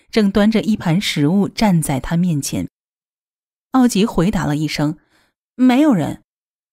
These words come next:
女孩便放下手中的午餐盘，在他对面坐了下来。女孩友善地和奥吉交换了姓名，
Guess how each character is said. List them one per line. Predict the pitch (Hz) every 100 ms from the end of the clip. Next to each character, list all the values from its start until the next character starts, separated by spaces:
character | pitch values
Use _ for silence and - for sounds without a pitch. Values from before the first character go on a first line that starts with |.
| _ _ _ _ _
女 | 220
孩 | 208 208 185 220
便 | 269 254
放 | 240 269 233
下 | 233 208
手 | - 160
中 | 147 196
的 | 196
午 | 165
餐 | 139 190
盘， | 208 160 139 - _ _
在 | 185
他 | 190
对 | 190 208 180
面 | 196 185
坐 | 170 190
了 | 151
下 | 127 143
来。 | 131 - - _ _ _ _ _ _ -
女 |
孩 | 214 240 285
友 | 196 165
善 | 262 254
地 | 220 196
和 | 190 180
奥 | - 220 196
吉 | - 160 175
交 | - 208 220
换 | 233
了 | 196 165
姓 | - 240
名， | 170 143 131